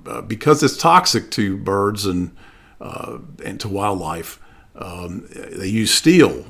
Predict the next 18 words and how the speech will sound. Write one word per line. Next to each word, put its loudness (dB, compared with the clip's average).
uh, -12
in, -2
in, -4
in -6
shotgun 0
shells 0
these -2
days, -2
but, -6
uh, -8
that's 2
a 4
ter-, -2
that's 0
a 0
terrific 0
example. -8
And, -10